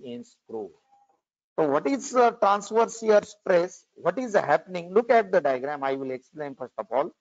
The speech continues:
Look at this. What is happening here? Look at this. Now this is screw. This screw part which is coming here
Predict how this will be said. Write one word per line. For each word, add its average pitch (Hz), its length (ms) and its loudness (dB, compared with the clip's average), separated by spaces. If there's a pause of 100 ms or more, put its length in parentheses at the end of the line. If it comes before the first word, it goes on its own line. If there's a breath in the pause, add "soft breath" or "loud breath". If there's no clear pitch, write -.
(360)
Look 175 220 -4
at 156 220 2
this. 117 200 -14
What 135 220 -8
is 233 160 -2
happening 220 380 2
here? 131 320 -2 (880)
Look 190 180 0
at 151 180 0
this. - 360 -20 (1900)
Now 196 180 4
this 196 220 -6
is 233 140 -6
screw. - 500 0 (800)
This 240 220 -8
screw 285 540 -2
part 151 440 2 (320)
which 180 280 -12
is 247 200 -12
coming 190 440 -4
here 139 480 0